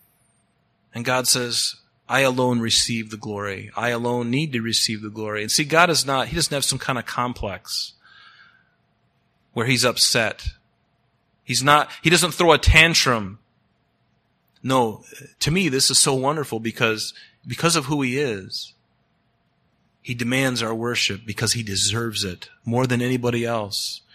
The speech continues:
And he's not being arrogant. He is not being arrogant. He deserves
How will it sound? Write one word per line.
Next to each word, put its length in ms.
And 120
he's 100
not 220
being 260
arrogant. 600
He 160
is 180
not 300
being 300
arrogant. 520
He 160
deserves 640